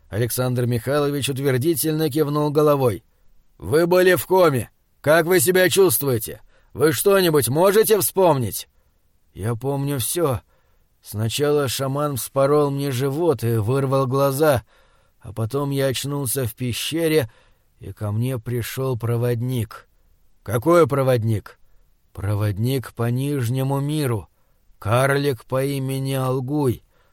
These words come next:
Он сказал, что я должен пройти девять переходов». «Зачем?» «Чтобы получить хранителей и стать бессмертным. В первом переходе я был немецким снайпером на войне».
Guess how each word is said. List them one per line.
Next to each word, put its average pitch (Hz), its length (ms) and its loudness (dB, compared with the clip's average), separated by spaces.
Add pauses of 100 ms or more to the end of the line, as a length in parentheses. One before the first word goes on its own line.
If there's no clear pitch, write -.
(220)
Он 117 260 -2
сказал, 139 540 -2
что 139 200 -4
я 135 160 2
должен 143 560 2
пройти 135 540 -2
девять 139 600 -4
переходов». 139 1000 -4 (460)
«Зачем?» 127 680 0 (420)
«Чтобы 120 420 -4
получить 120 720 -2
хранителей 117 920 -2 (400)
и 90 140 -12
стать 127 420 -4
бессмертным. 113 920 -4 (460)
В - 160 -20
первом 120 480 -2
переходе 107 680 -4 (560)
я 87 160 -8
был 120 240 0
немецким 123 800 -2
снайпером 131 760 -2
на 123 100 0
войне». 117 500 0